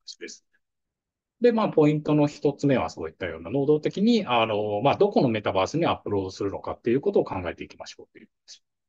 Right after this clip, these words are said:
で、二つ目は使うの部分ですけれども、あの、どちらかというとここからが結構今日の話のポイントになってきます。あの、要は作って終わりじゃないですっていうふうなお話ですね。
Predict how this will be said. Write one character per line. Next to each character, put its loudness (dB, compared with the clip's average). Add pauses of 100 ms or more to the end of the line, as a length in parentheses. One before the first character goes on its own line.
(500)
で、 4
二 2
つ -4
目 2
は -4
使 2
う -2
の -8
部 -8
分 -14
で -16
す -18
け -8
れ -8
ど -14
も、 -8
あ 2
の、 -2
ど 0
ち 4
ら 4
か 2
と 6
い 6
う -2
と -6
こ 0
こ 4
か 4
ら 2
が -10
結 -8
構 -10 (220)
今 2
日 -6
の -8
話 -4
の -8
ポ -10
イ -16
ン -18
ト -12 (380)
に 0
な -6
っ -16
て -16
き -20
ま -12
す。 -20 (140)
あ -4
の、 -4
要 6
は 2
作 0
っ -4
て -4
終 2
わ 4
り 2
じ 2
ゃ 2
な -2
い -4
で -10
す -16 (100)
っ -20
て -14
い -12
う -12
ふ -18
う -18
な -20 (100)
お -8
話 -14
で -14
す -14
ね。 -8